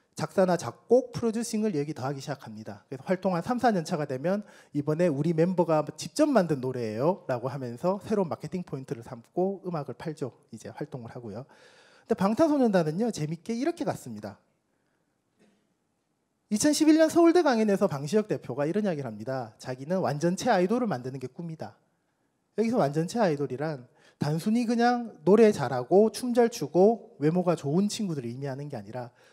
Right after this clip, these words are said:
스스로 자기의 음악을 만들어낼 수 있는 능력까지 구비한 아이돌을 의미합니다.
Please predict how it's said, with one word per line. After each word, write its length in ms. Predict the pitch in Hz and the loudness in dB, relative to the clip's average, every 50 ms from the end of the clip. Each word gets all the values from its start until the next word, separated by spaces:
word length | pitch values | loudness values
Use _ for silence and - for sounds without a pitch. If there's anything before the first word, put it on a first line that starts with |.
| _ _ | _ _
스스로 320 | - - 285 - 330 320 302 | -10 -6 -2 0 2 2 2
자기의 460 | - 185 156 151 170 226 247 240 233 | 2 0 -2 -2 0 -2 -2 -2 0
음악을 340 | 240 220 208 196 190 214 202 | 2 4 4 4 4 0 -2
만들어낼 680 | 165 - 113 135 143 147 233 285 302 269 208 151 131 | -2 -4 -8 -8 -4 0 2 2 2 2 2 0 -2
수 160 | - - - | -4 -8 -12
있는 480 | 139 127 120 120 131 165 202 226 233 220 _ _ _ _ _ _ - | -10 -10 -10 -6 -4 -4 -2 -4 -4 -8 _ _ _ _ _ _ -6
능력까지 840 | 170 180 185 180 170 175 - 147 131 127 131 175 196 202 208 202 _ _ _ _ _ | -4 -2 0 -2 -2 -2 -6 -6 -6 -6 -6 -8 -8 -8 -8 -12 _ _ _ _ _
구비한 500 | _ - 127 - 135 139 120 160 180 180 | _ -18 -10 -8 -8 -6 -6 -6 -8 -8
아이돌을 420 | 139 104 107 104 - 139 147 160 160 | -8 -8 -8 -8 -6 -6 -6 -6 -8
의미합니다. 600 | 117 110 120 131 127 120 110 104 107 - 104 - | -10 -12 -14 -14 -14 -14 -16 -18 -18 -18 -18 -18